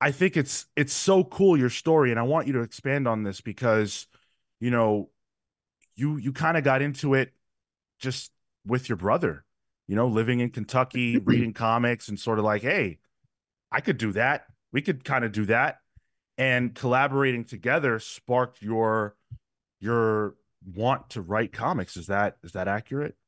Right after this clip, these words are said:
Speaker 2: Yeah, kind of, yeah. I, um, I mean, I had grown up learning to read from comics. Um, my dad had brought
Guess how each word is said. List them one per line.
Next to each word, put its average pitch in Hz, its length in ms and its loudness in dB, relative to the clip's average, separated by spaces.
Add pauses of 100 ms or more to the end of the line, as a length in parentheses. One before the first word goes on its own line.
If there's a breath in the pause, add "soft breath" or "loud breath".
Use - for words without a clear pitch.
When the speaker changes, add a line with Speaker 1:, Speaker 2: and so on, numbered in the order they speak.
(380)
Speaker 2:
Yeah, 196 380 8 (240)
kind 185 220 4
of, 135 100 8
yeah. 160 340 6 (220)
I, 131 200 4
um, 117 400 4 (600)
I 147 60 4
mean, 135 180 8
I 135 180 2
had 120 140 2
grown 127 280 4
up 123 260 -2 (300)
learning 120 340 0
to 110 100 -4
read 113 460 -2 (220)
from 107 160 -6
comics. 107 640 -6 (220)
Um, 98 460 -2
my 101 160 0
dad 101 340 2
had 92 160 -2
brought 101 260 0